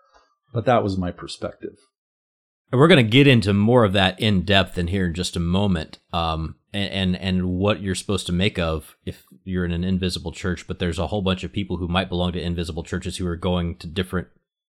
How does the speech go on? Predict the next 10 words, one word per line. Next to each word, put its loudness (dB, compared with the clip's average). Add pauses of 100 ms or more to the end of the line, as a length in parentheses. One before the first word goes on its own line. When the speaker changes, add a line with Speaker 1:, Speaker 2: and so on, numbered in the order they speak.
(600)
Speaker 2:
pastors 2
than 2
you 10
Speaker 1:
Right. 8
Speaker 2:
guys, 6
<laughs> 2
right, 4 (320)
Speaker 1:
<laughs> -
Speaker 2:
to, 8
uh, 6